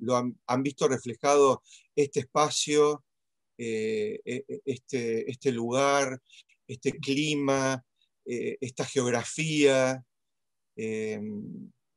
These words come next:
eh, todo este espacio urbano. Yo creo que ellos lo han visto plasmado en, en mis obras.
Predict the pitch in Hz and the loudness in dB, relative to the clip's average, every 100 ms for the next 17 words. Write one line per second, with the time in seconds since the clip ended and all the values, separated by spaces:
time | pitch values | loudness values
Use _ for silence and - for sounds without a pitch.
0 | _ _ _ _ _ _ _ - - 139 | _ _ _ _ _ _ _ -16 -12 -14
1 | - 160 151 - 131 156 - 135 127 156 | 0 2 2 0 -6 -4 0 0 4 6
2 | 156 131 131 131 117 156 156 156 147 151 | 6 2 2 0 -2 -4 0 0 0 2
3 | 139 131 131 135 135 143 131 117 131 143 | 6 6 4 0 -2 -2 0 0 2 4
4 | 143 123 113 110 110 _ _ 117 123 123 | 4 2 0 -4 -8 _ _ -2 0 2
5 | 151 123 110 107 | 4 4 4 0